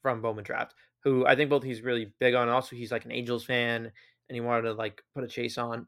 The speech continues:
him and just, like, get the super and get all the red autos. And he put, like, a two point five K bounty on the super, and he put a one K bounty on the Reds. So, like, if you find them, you give him, you get a thousand dollars for a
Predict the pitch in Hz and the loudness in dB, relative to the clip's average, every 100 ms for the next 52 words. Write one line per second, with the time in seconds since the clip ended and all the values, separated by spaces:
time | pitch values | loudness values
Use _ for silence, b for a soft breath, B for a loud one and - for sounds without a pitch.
0 | _ 127 120 120 113 117 - 113 - 123 | _ -2 0 -2 -4 -6 -4 -4 0 -2
1 | 120 - 117 120 113 113 110 107 104 107 | -2 -8 -4 -2 0 0 0 0 -2 -2
2 | 107 107 - b b b b b 139 139 | -2 -6 -10 b b b b b 2 4
3 | 175 156 143 - 165 185 160 156 143 139 | 4 4 2 0 2 4 4 6 6 6
4 | 139 120 120 117 123 139 _ - 127 120 | 4 6 4 2 -2 -10 _ 2 4 6
5 | 117 117 117 - _ _ 127 135 117 139 | 4 0 -4 -12 _ _ -6 -4 0 -2
6 | - _ _ _ _ _ 139 123 - 127 | -4 _ _ _ _ _ -2 -2 2 2
7 | 117 127 127 135 120 117 113 110 110 - | 4 2 4 2 4 4 2 -2 -6 -10
8 | - 113 107 107 110 - - - 117 113 | -4 -2 -2 -4 -4 -6 -10 -4 -2 -2
9 | 123 123 120 139 151 147 143 135 123 120 | -2 -2 6 8 8 6 4 0 2 2
10 | 117 117 110 113 117 - _ 117 104 98 | 0 -4 -4 2 2 0 _ -8 -8 -6
11 | - - - 143 139 135 131 | -10 -12 6 8 10 6 4